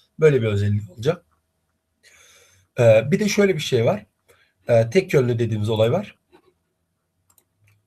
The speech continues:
Şöyle şuradan gösterelim. Yani ben buradan, şuradaki el-, elimdeki şu veriden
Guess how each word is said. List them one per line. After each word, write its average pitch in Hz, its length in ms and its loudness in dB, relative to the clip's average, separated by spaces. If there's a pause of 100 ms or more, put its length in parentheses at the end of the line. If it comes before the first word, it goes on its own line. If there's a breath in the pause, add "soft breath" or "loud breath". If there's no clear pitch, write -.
(240)
Şöyle 113 400 -8
şuradan 113 420 -6
gösterelim. 104 540 -8 (960 soft breath)
Yani 180 420 0 (140)
ben 147 460 2
buradan, 156 500 -2
şuradaki 147 460 -8
el-, 139 340 -4
elimdeki 143 340 -6
şu - 260 -10
veriden 160 500 0